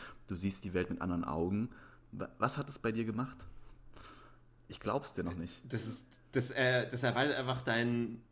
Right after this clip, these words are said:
Speaker 2: Horizon of Possibilities, so würde ich's. Also es ist nicht life-changing, es ist nicht life-changing, es ist Horizont erweitern. Lass mich das nochmal klarstellen.
Speaker 1: Ähm.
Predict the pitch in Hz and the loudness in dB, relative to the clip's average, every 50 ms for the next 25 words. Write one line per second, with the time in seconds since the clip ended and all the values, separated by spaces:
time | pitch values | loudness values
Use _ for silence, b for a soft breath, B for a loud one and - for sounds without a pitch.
0 | - - - 127 113 107 107 95 117 131 131 131 123 - 117 117 - - - 127 | -10 0 2 4 6 6 6 4 4 4 2 2 2 2 0 -2 -2 0 0 2
1 | 123 117 98 117 117 101 98 - - - 67 - - - - - 95 85 85 - | 2 2 2 2 2 2 2 0 -2 -6 -8 -8 -8 -8 -4 -2 -2 -2 -2 -4
2 | 82 - - - - - - - - - - - - - - - - - - - | -6 -8 -10 -12 -16 -18 -20 -20 -20 -20 -20 -20 -20 -20 -20 -20 -20 -20 -20 -20
3 | - - - - - 113 120 139 143 127 190 202 196 - 165 143 165 190 - - | -20 -20 -6 0 2 4 6 6 6 6 6 6 6 6 6 6 6 6 4 4
4 | 165 170 170 165 - - - - - - - - - - - - 113 - 127 - | 4 4 4 2 0 -2 -10 -18 -20 -20 -12 -8 -6 -6 -2 0 0 0 0 0
5 | - 120 131 123 - 113 90 92 - - - - - - - 104 123 120 120 B | 0 0 -2 -2 -2 -2 -2 -2 -2 -4 -4 -4 -4 -4 -2 -4 -4 -6 -6 B
6 | B B B B B - 101 95 - 107 107 104 101 - - 98 92 90 - 73 | B B B B B 0 0 2 4 4 4 4 2 2 2 2 2 2 -2 -4
7 | - - - - - - - 78 - - - - - - - - - - 98 101 | -6 -8 -10 -12 -12 -14 -14 -16 -18 -20 -20 -20 -20 -20 -20 -12 -2 0 0 2
8 | - - 104 95 - 95 90 - - 95 - - - - - - - - - - | 2 2 0 0 0 -2 -4 -4 -6 -6 -6 -6 -8 -8 -12 -12 -12 -14 -14 -14
9 | 117 - - 120 B B B B B B B B B B B B B B B B | -14 -14 -14 -16 B B B B B B B B B B B B B B B B
10 | B - - - - - - - - - - - - - - - - - - - | B -20 -20 -20 -20 -20 -20 -20 -20 -20 -20 -20 -20 -20 -20 -20 -20 -20 -4 0
11 | 117 107 95 90 87 87 87 85 82 82 82 85 82 - | 2 4 4 4 4 4 2 2 0 0 -2 -4 -4 -6